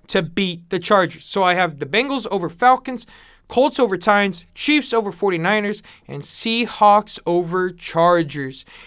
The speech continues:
It's gonna be a great week of football, college, N F L. You got postseason baseball and N B A. Don't even forget, if you're an N H L fan, you got hockey.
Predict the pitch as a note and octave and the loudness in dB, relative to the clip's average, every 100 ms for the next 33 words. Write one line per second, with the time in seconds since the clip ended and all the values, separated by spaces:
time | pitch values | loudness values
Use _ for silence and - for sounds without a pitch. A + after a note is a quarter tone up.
0 | _ - A3 G3+ F3+ D#3 C3+ D#3 E3 A3 | _ 0 4 4 4 2 -2 -2 2 4
1 | C4 B3+ - E3+ B3 F3+ E3 - B3 B3 | 4 0 -8 -4 -4 -4 -10 2 4 4
2 | C4+ C4 - - - - B3 A3+ D#3+ C#3+ | 4 2 0 -20 -4 8 10 10 8 -2
3 | C3 - G3 E3+ E3+ B3 F3 - F#3+ E3+ | -8 -8 -6 -6 0 2 2 0 0 -2
4 | - - B3 B3+ - A#3+ F3+ E3 B3 C4 | -4 2 4 4 2 -4 -4 -2 -2 -2
5 | C4 B3+ - - G#3+ G#3 A#3+ A3+ A3+ G#3+ | -2 -4 -6 -10 -8 0 0 2 0 2
6 | F3+ C3 - - C4 C#4+ A#3 A3 G3+ F3+ | 2 -2 -4 8 8 8 0 -4 -4 0
7 | - F3+ F3 F#3 G#3+ A#3+ A#3 F#3+ - C4 | 0 2 0 2 2 2 2 2 4 6
8 | C#4+ - D4+ C#4+ A#3+ A#3+ A3+ A3+ A3+ F3 | 6 4 -2 0 4 4 6 6 4 2
9 | - | -8